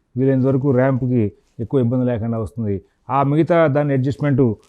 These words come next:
తూర్పు వైపు పల-, ఈశాన్యంలో పల్లం చేయించి స్థలాన్ని, ఆ, అడ్జస్ట్‌మెంట్ చేస్తూ ఉంటాం. ఒకవేళ ఉత్తర పక్కన సందులోకి కారు తీసుకునే ప్రయత్నంలో ర్యాంపు ప-, అక్కడ వాయువ్యంలో గుంట అయింది మనకి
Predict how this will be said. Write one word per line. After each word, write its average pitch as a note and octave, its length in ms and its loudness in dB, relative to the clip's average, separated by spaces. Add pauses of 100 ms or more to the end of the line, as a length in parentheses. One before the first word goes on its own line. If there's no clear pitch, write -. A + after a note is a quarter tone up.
(160)
తూర్పు F#3 300 2
వైపు F3 240 0
పల-, C#3 240 0
ఈశాన్యంలో D#3 440 -2
పల్లం D3 360 -2
చేయించి C#3+ 420 -4
స్థలాన్ని, C3+ 580 -4 (500)
ఆ, B2 140 -6
అడ్జస్ట్‌మెంట్ A#2 580 -2
చేస్తూ A2 220 -6
ఉంటాం. F#2 240 -8 (580)
ఒకవేళ E3+ 500 4
ఉత్తర E3+ 280 0
పక్కన F3+ 320 0
సందులోకి G3+ 560 2
కారు E3 280 -4
తీసుకునే E3 260 -8
ప్రయత్నంలో D3+ 500 -4
ర్యాంపు C#3 520 -4 (200)
ప-, - 20 -4
అక్కడ A#2 540 -2 (420)
వాయువ్యంలో D3+ 480 0
గుంట B2+ 280 -2
అయింది A2 320 -2 (180)
మనకి G2+ 300 -4